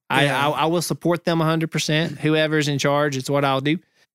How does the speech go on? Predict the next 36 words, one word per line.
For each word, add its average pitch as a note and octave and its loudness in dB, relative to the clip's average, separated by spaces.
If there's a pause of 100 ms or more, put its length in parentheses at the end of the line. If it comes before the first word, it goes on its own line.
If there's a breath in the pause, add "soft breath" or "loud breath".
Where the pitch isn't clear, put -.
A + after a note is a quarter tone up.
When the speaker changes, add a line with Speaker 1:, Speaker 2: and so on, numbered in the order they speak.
(100)
Speaker 1:
I C#3 0
think C#3+ -2
that C#3+ -4
starting D3+ -2
programs, C3+ -2
advocating C#3 -2
like C3+ -4
that, B2+ -4
using C#3+ 0
my, B2+ -2 (540)
uh, - -12
determination C#3 -2
and C3 -2
my B2 -2 (280)
willpower B2 -2
to, B2+ -8 (120)
to C#3+ -8
create - -6
a A#2 -10
difference B2+ -8
is C3 -8
kinda B2+ -10
what C3 -8
I'd - -6
like - -10
to - -14
do. - -8 (140)
Speaker 2:
I B2+ -6
just A#2 -6
want C#3 -4
you E3+ -2
to - 0
know A#2+ -2 (840)
that A2+ -10 (100)
if B2 -10
y-, C3 -18